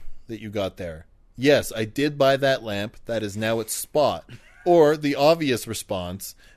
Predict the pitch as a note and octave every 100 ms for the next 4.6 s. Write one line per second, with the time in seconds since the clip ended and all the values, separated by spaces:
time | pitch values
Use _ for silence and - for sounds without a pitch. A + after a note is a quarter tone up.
0 | - G#2+ G2 - - E3 B2 - - A#2
1 | C#3+ - A2 _ A2 A2 D#3 E3 A#2+ G2
2 | F#2 - - A#2+ D3+ - G#2+ G2+ G2+ G2
3 | F#2 F#2+ F2+ F#2 - - - - _ _
4 | - - - F#2+ E2+